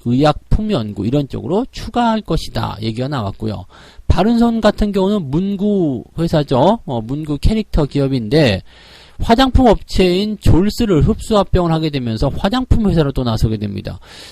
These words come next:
자, 이렇게 되면은 사업의 다각화를 통해서 뭔가 좋은 것이다라는 분명-,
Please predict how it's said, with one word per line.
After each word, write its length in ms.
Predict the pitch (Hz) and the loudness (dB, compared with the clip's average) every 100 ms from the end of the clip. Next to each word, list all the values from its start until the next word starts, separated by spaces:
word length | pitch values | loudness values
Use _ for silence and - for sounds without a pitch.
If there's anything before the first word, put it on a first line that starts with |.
| - | 0
자, 260 | 151 120 110 | 4 4 4
이렇게 320 | 160 196 214 | 2 2 2
되면은 440 | 190 185 196 196 | 2 0 0 0
사업의 360 | - 233 233 226 | 4 4 4 4
다각화를 720 | - 160 202 - 208 202 196 | 0 2 2 4 4 4 4
통해서 480 | 190 196 180 190 190 | 2 2 0 2 2
뭔가 300 | 143 147 170 | 0 -2 -2
좋은 360 | - 147 190 | 0 0 0
것이다라는 760 | 185 156 - 151 160 156 147 160 | -2 -4 -2 0 2 2 0 -2
분명-, 420 | - 139 143 143 | -6 -6 -6 -8